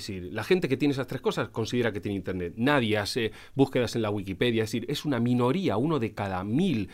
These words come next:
eh, pueden hacer eso. Realmente, toda la libertad que te, que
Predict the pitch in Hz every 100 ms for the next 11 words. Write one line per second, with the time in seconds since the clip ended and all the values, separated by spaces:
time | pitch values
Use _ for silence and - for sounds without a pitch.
0 | - - - 110 104 - 123 113 101 -
1 | 104 90 98 92 110 127 131 165 165 131
2 | - - - - - - - 175 185 165
3 | 139 135 123 120 127 - 113 117 107 110
4 | 107